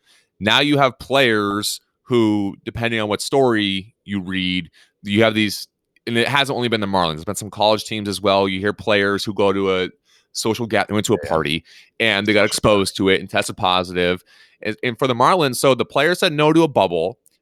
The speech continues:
Speaker 1: Then you have players who are breaking whatever team protocols or league protocols have in place, who are exposing themselves, testing positive, and now it's Major League Baseball who looks bad,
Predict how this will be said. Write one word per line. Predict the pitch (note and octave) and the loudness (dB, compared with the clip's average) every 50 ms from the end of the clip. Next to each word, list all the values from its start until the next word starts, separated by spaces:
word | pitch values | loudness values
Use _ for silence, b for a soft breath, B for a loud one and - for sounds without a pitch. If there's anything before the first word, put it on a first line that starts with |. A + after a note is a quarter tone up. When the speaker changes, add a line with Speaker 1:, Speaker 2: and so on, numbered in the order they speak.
| _ | _
Speaker 1:
Then | - A#2+ C3+ E3 | -2 -2 -2 0
you | E3+ F3 | 0 0
have | F3 D#3+ - | 0 0 -2
players | - - D3+ D3 D3 D3 C#3 B2+ | -4 0 2 2 4 2 2 0
who | - C#3 | 0 0
are | C3 A#2+ | 0 0
breaking | F#2+ A#2+ B2+ C3 C3+ - D3 | 2 2 2 2 0 -2 -8
whatever | C3+ B2 B2 B2 B2 A2+ | -6 -4 -2 -2 -2 -4
team | - - C#3 C3 | -6 -10 -14 -14
protocols | B2 - C3 A#2+ A#2+ - - A#2+ A#2 A#2+ A2 | -6 -2 0 0 0 0 2 2 2 2 0
or | A2+ | -4
league | A#2 A2+ - | -8 -10 -8
protocols | - G#2+ G#2+ - - A2+ A2+ | -8 -8 -6 -4 -4 -4 -4
have | A2+ A2 | -4 -6
in | G2+ | -8
place, | F#2 - A2+ G#2 G2 G2+ - | -4 -2 0 2 2 0 0
who | - A2+ | 0 -2
are | G#2 | -2
exposing | G2 - - - A2+ A#2 A#2+ A2 A#2+ | -2 -2 -2 0 2 2 2 0 -2
themselves, | A2 G#2+ - - A2 G#2 G#2+ - | -6 -6 -4 -2 0 0 -2 -2
testing | - - A2 G#2+ - G2+ | -2 -2 -2 -2 -4 -10
positive, | - - B2+ B2+ B2 A2 G#2+ A2 G2+ | -4 0 2 2 2 2 0 -4 -4
and | F2+ | -2
now | G#2 A2+ A2 | 0 0 0
it's | G#2+ - | 0 -2
Major | A2 A2 G2+ G#2+ | -4 -2 -2 -2
League | G2 E2+ | -2 0
Baseball | A2+ A#2+ C3+ C3+ - C#3+ B2+ A#2 | 2 0 0 2 4 4 4 4
who | G#2+ A2 | 4 2
looks | G#2+ G2 F#2+ - - | 0 0 -2 -2 -4
bad, | - - D2+ D2 D2 D#2+ G2+ - | -4 -4 -2 -2 -2 -2 -4 -6